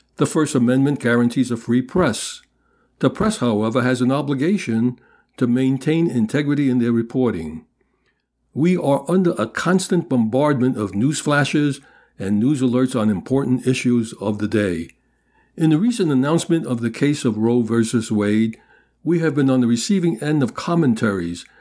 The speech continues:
and opinions from political, entertainment, and s-, sports celebrities on the facts on the issue, or at least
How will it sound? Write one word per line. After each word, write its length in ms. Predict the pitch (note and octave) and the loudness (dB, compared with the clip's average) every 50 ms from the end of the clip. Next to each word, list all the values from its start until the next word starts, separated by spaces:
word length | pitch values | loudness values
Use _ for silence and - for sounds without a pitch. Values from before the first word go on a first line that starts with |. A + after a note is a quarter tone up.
| _ _ _ _ _ | _ _ _ _ _
and 240 | - C3 D3+ F3+ F#3+ | -4 -2 0 0 0
opinions 520 | F3+ - - D#3+ D#3 C#3 C3+ C#3+ C#3+ C3+ | 0 0 0 2 2 2 2 2 0 0
from 240 | - C3 A#2 A2 G#2+ | 0 0 0 0 0
political, 760 | - - A#2 A2+ D3 E3+ E3+ - F3+ E3+ E3+ F3 E3 E3+ - _ _ _ _ _ _ _ - | 0 -2 -2 0 0 0 0 0 0 0 0 0 -2 -4 -8 _ _ _ _ _ _ _ -4
entertainment, 920 | A2 A#2 A2 A2+ - - - C#3 D#3+ E3 E3 E3 E3 E3 D#3 D3+ - _ _ _ _ _ _ _ _ _ | -2 -2 -2 -2 -4 -4 -2 0 2 2 2 2 2 0 -2 -4 -8 _ _ _ _ _ _ _ _ _
and 220 | - - A#2+ A#2+ A#2 | -6 -2 0 0 0
s-, 180 | - - - | 0 -2 -6
sports 440 | - - - D3+ D#3 E3 D#3+ - - - | -6 -4 0 2 2 2 2 -2 -6 -10
celebrities 800 | - - - C3+ B2 B2+ D3+ D#3 C#3+ B2+ A#2 A2 A2+ A#2 A#2 A#2 - - _ _ _ _ _ | -8 -4 -2 0 0 0 0 0 0 0 0 0 0 -2 -4 -6 -10 -18 _ _ _ _ _
on 140 | - C#3 C3+ | -2 0 0
the 60 | B2+ | 0
facts 400 | B2+ - - D3+ D#3 - - - - - | 0 -2 -2 -2 0 -2 -2 -6 -8 -4
on 200 | A#2 B2+ C3 C3 | -2 0 2 2
the 140 | C3 C#3+ | 2 2
issue, 440 | D3 C#3 - A#2+ G2+ G#2 A2+ A#2 A#2 - _ _ _ _ _ _ | 0 0 0 0 0 0 -2 -4 -6 -10 _ _ _ _ _ _
or 200 | A#2 A#2+ A#2 A#2 | -2 0 0 0
at 80 | A2 A#2 | 0 0
least 440 | C3+ C#3+ D3 C#3 - - - - | 0 0 0 -2 -4 -8 -12 -14